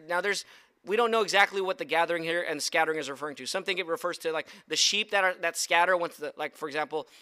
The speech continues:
strike the shepherd and the sheep will scatter. Maybe it's a shepherding analogy. Others take it as a harvest of gathering the harvest.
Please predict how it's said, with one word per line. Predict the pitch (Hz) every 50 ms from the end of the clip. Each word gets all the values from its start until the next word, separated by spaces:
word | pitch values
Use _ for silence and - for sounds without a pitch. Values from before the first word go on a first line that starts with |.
| -
strike | - - - 185 180 -
the | 170
shepherd | 151 - 180 175 170 - 185 175
and | 165 156
the | 143
sheep | 127 - - 165 151 -
will | 156
scatter. | - - - 156 147 147 147 151 156 151 - - - _
Maybe | - 160 175 175 190
it's | - -
a | 143
shepherding | - - 180 175 - 202 185 185 185
analogy. | 185 180 180 175 180 180 165 175 185 180 - - 220 - -
Others | 185 190 185 -
take | - 202 180
it | 196
as | 180 143 156
a | 143
harvest | - 160 175 180 190 180 -
of | 165 135 -
gathering | - 165 170 175 175 180 180 165
the | 151
harvest. | 131 151 170 175 185 - - -